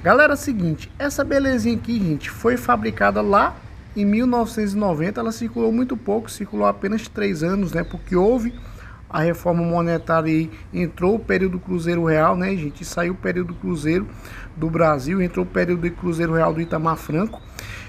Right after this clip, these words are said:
E aí, gente, essa moeda aqui, ela teve uma circulação muito rápida no Brasil. Eu tô aqui, gente, ó, essa aqui, gente, ó, é a de hoje, né,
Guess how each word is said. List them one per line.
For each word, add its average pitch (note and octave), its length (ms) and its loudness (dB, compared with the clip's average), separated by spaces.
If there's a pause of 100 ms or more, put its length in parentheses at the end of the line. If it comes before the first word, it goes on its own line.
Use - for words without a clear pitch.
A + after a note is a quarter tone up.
(120)
E G3 100 2
aí, B3+ 220 6
gente, F#3 240 2
essa G#3+ 180 -2
moeda A3+ 300 2
aqui, A3+ 320 -4 (880)
ela F#3+ 220 4
teve G3 180 2
uma G3 100 2
circulação G3 640 -2
muito A#3+ 920 2
rápida F#3+ 580 2 (500)
no F#3 360 0 (240)
Brasil. E3 520 6 (460)
Eu D4+ 120 8
tô - 140 2
aqui, C#4 280 2
gente, D#3+ 280 0
ó, D#3+ 180 4 (220)
essa C4 220 -4
aqui, A#3 200 -4
gente, D3 240 0
ó, D3 180 0
é F3 120 -4
a F3+ 80 4
de A#3 160 2
hoje, E3+ 260 2
né, D#3 200 -2